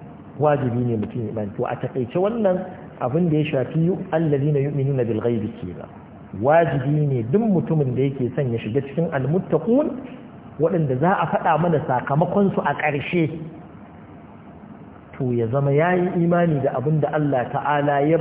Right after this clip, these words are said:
fakar da shi daga iliminsa. Amma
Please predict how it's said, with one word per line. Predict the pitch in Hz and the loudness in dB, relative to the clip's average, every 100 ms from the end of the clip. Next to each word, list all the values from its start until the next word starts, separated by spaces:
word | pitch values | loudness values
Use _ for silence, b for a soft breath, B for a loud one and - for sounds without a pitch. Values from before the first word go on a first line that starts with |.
| 160 | 0
fakar | 208 196 226 160 | -2 0 0 2
da | 156 | -2
shi | 147 170 147 | 0 0 0
daga | 127 127 | 0 0
iliminsa. | 147 127 110 101 - - - - - - - - - 165 | 0 0 0 -4 -4 -10 -10 -18 -18 -20 -20 -20 -4 0
Amma | 151 151 | 4 4